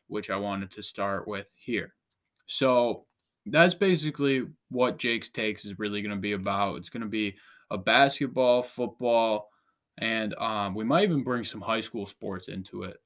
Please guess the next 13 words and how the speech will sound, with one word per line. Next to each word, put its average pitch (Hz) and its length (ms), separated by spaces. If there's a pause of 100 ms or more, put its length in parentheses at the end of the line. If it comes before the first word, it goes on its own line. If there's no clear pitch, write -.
Um, 98 500
I've 107 220
been 107 280
really 110 300
looking 107 420
at 101 320
the 98 300
high 107 160
school 107 220
basketball 101 500
teams 104 320
across 101 420
the, 95 300